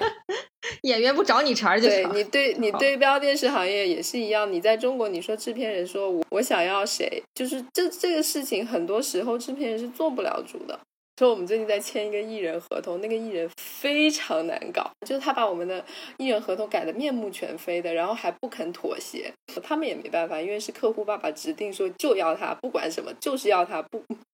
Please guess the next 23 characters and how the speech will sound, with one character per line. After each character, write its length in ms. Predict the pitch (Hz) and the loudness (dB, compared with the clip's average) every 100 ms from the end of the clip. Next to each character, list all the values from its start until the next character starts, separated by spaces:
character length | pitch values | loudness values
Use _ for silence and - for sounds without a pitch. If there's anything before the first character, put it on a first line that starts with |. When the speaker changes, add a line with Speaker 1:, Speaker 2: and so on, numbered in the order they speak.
| _ 190 | _ -4
Speaker 2:
你 220 | 180 175 | -2 2
把 200 | 190 202 | 6 6
他 160 | 254 | 6
找 220 | 262 156 156 | 6 6 8
来， 180 | 156 | 6
Speaker 1:
哦。 80 | 170 | 6
Speaker 2:
我 80 | 160 | 4
才 120 | 180 | 2
出 220 | 170 - | 0 -2
钱， 260 | - - - - | -4 -6 -8 -10
就 100 | 190 | -8
这 160 | 240 | -2
个， 140 | 220 - | 0 0
就， 160 | 262 | -4
就 240 | 254 302 269 | -2 0 2
这 160 | 330 | 6
种 160 | 330 214 | 8 8
态 220 | 233 180 | 4 4
度， 80 | - - | 4 -2
你 120 | 175 | 0
知 40 | 180 | 2
道 140 | 185 | 2
吗？ 180 | 190 | 0